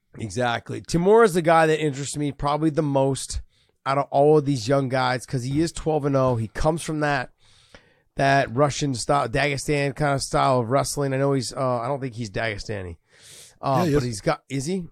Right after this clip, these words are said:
Speaker 1: He's got,
Speaker 2: Yeah.
Speaker 1: like, that style of wrestling that just really can keep people guessing. He can wrestle you. He can strike with you.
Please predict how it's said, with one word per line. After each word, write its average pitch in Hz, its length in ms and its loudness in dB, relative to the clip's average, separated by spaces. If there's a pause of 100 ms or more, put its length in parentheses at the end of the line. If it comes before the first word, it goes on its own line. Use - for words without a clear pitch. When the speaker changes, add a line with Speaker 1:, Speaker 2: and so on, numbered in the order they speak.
Speaker 1:
He's 123 140 -10
got, - 180 2
Speaker 2:
Yeah. 156 60 4
Speaker 1:
like, - 140 -2
that 151 200 -2
style 139 560 -4
of 110 180 -6
wrestling 120 600 -6
that 120 140 -10
just 139 320 -6
really 127 840 -2 (840)
can 135 460 -4 (480)
keep 165 200 -8
people 143 220 -6
guessing. 120 480 -6
He 107 100 -8
can 101 160 -12
wrestle 160 340 -6
you. 165 260 -4
He 123 120 -6
can 104 160 -12
strike 160 360 -6
with 165 160 -10
you. 160 260 -2